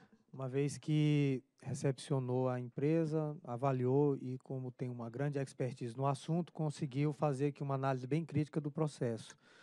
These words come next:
Mas a, a meu comentário é mais sob o ponto de vista aqui da ritualística.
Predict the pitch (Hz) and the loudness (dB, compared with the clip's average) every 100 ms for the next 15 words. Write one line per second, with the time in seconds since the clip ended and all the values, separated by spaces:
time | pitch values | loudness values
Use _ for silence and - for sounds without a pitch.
0 | - - - - 139 147 160 156 151 147 | -20 -20 -20 -8 -2 2 2 2 -2 -2
1 | 160 175 165 147 165 160 160 165 180 156 | 0 0 -2 2 2 4 2 2 0 -2
2 | - 160 139 131 143 156 - 147 - 143 | 0 -2 -2 -2 0 0 0 -4 -4 -2
3 | 143 135 151 165 156 143 139 - - - | 0 2 2 4 4 4 0 -2 -12 -12